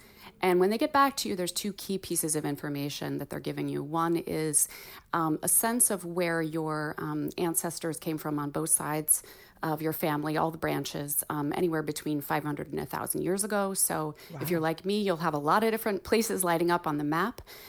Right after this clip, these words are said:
Speaker 1: um, for where you came from. And then the other piece of it is folks who are related to you in the database. So other consumers who actually have matching genetic segments.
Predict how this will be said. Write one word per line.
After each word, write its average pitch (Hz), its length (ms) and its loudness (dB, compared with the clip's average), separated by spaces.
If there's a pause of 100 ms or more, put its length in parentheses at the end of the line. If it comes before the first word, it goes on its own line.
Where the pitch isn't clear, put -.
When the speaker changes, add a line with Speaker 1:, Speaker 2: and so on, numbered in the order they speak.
(220)
Speaker 1:
um, 165 440 6 (140)
for 180 240 2
where 165 220 2
you 160 140 -2
came 156 260 -2
from. 151 420 -2
And 175 220 0
then 196 220 2
the 196 120 -2
other 262 220 0
piece 247 260 2
of 208 100 2
it 196 100 0
is 185 320 4 (340)
folks - 560 0 (140)
who 214 160 -2
are 208 80 2
related 196 400 0
to 160 120 -4
you 156 400 -4
in 180 280 2
the 175 100 0
database. 214 400 -2
So - 300 2
other 254 160 2
consumers 208 840 -2 (400)
who 208 220 -2
actually 190 320 0
have 175 180 -2
matching 165 400 0
genetic 151 420 -2
segments. - 720 0